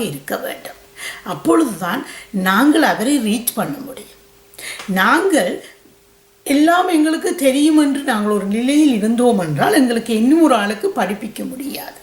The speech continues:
நாங்களும் அறிந்து கொள்ளும் தன்மை உ-, இன்னும், இன்னும் எனக்கும் இன்ஃபர்மேஷன் வேணும் என்று நினைக்கும் போதுதான் என்னால் பலவிதமான மனிதர்களை ரீச் பண்ண முடியும். பலவிதமான அனுபவங்களை நான் உணர்வதோடு,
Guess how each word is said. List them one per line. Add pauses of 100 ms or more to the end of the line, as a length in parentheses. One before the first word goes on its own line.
(580)
நாங்களும்
அறிந்து
கொள்ளும்
தன்மை
உ-,
இன்னும்,
இன்னும்
எனக்கும்
இன்ஃபர்மேஷன்
வேணும்
என்று
நினைக்கும்
போதுதான் (440)
என்னால் (840)
பலவிதமான
மனிதர்களை
ரீச்
பண்ண
முடியும். (380)
பலவிதமான
அனுபவங்களை (240)
நான்
உணர்வதோடு,